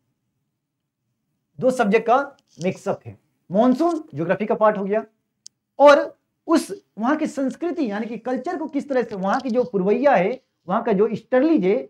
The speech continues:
भोजपुर क्षेत्र में, वो वहां की कल्चर को किस तरीके से अफेक्ट करता है, how this easterlies affect the culture of this region भोजपुर, ये क्या है, ये संस्कृति क्या है, कल्चर क्या है,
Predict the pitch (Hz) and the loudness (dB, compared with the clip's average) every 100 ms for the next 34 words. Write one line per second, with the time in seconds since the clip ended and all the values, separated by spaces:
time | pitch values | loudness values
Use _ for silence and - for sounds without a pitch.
0 | _ _ _ 131 214 233 311 320 220 196 | _ _ _ 0 0 2 -2 -2 -2 0
1 | 196 254 262 _ _ 247 240 254 269 - | 0 -2 -8 _ _ -4 -2 -2 -2 0
2 | 240 254 359 381 359 370 269 269 247 254 | 0 2 2 2 2 -2 -2 -2 -2 -4
3 | 233 196 208 - 202 - 180 226 - _ | -4 -2 -4 -2 -2 0 0 0 -4 _
4 | _ 220 302 302 226 220 - 240 254 196 | _ 0 2 0 -2 -6 -2 -2 0 -4
5 | - - 285 202 185 233 - _ _ 233 | -6 -4 -4 0 2 2 0 _ _ -2
6 | 247 320 302 240 202 175 185 185 _ 156 | 0 -2 -2 -2 -2 -2 -4 -6 _ -4
7 | 214 233 185 180 190 202 262 - 185 208 | -2 -2 -4 -4 -4 -6 -8 -12 -18 -12
8 | 262 240 120 - _ _ _ _ _ _ | -8 -6 -8 -14 _ _ _ _ _ _
9 | _ _ 190 185 190 180 208 254 247 226 | _ _ -12 -8 -8 -8 -10 -10 -6 -4
10 | 170 - 156 - - 220 170 117 | -4 -4 -6 -6 -4 -2 -2 -4